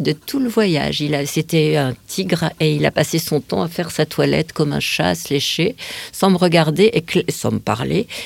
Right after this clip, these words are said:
Et clairement, il me disait, « Depuis le temps que je l'attends, celle-là, on va voir si elle revient, si cette fois je peux la prendre au sérieux ou non. »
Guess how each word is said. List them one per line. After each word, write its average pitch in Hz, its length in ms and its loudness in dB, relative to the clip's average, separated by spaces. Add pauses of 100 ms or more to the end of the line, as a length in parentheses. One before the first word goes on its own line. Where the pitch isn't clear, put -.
Et 156 100 4
clairement, 160 460 4
il 175 80 4
me 165 60 6
disait, « 156 340 4
Depuis 151 320 0
le - 40 0
temps 185 140 6
que 180 140 4
je 170 100 4
l'attends, 170 320 4
celle-là, 170 640 4
on 175 60 4
va 151 160 4
voir 160 180 2
si - 140 0
elle 160 80 4
revient, 165 360 2
si 185 140 0
cette 165 240 0
fois 185 140 4
je - 80 -4
peux 165 100 -2
la 151 60 6
prendre 160 260 0
au 160 60 2
sérieux 170 400 0
ou 151 80 2
non. » 113 200 2